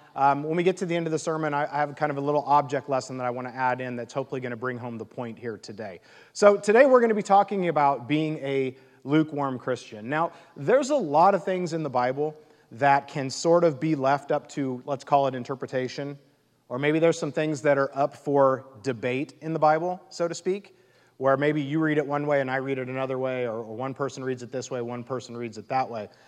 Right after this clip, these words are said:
In the passage that Carter read for us just a few minutes ago, I think it was pretty clear. It's pretty clear, right? He comes right out and tells us that if we are lukewarm,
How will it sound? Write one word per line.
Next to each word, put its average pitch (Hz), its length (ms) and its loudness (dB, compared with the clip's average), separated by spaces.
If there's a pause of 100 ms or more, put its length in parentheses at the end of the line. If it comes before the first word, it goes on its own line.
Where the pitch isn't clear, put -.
(680)
In 165 100 2
the 165 80 4
passage 185 560 4
that 151 240 6
Carter 196 260 4
read 143 180 4
for 143 200 0
us 131 100 -2
just 151 240 -4
a 147 60 -10
few 147 140 -6
minutes 156 280 -2
ago, 131 140 -2
I 120 80 -2
think 156 240 -4
it 143 60 -2
was 139 120 -10
pretty 127 240 -6
clear. 113 380 -6 (840)
It's - 100 -20
pretty 165 180 0
clear, 156 260 4
right? 135 300 2 (360)
He 165 320 -2 (360)
comes 208 320 0
right 208 160 8
out 196 160 10
and 170 180 2
tells 185 440 6
us 110 320 -2
that 135 120 -4
if 123 120 -6
we 170 140 4
are 160 180 4
lukewarm, 156 920 0